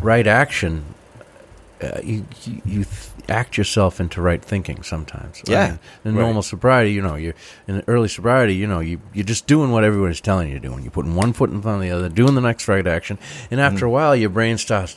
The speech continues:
Speaker 1: to get away from all that shifty fucking, you know what I mean? So it's, it's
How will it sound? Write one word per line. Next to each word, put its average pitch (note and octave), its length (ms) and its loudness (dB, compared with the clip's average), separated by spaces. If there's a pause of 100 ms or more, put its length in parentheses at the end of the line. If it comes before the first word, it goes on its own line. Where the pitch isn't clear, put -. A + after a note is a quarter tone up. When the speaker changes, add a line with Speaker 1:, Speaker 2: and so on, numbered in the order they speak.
Speaker 1:
to G2+ 100 -6 (380)
get A2 160 0
away A#2 260 4
from G2+ 260 0
all F2+ 200 4
that E2+ 340 2
shifty F#2 480 -2
fucking, F2 720 -8
you F#2+ 60 -6
know G2+ 220 -2
what G#2 80 0
I G#2 60 0
mean? A#2 320 2 (880)
So D#2 540 0
it's, - 340 -6
it's - 440 -4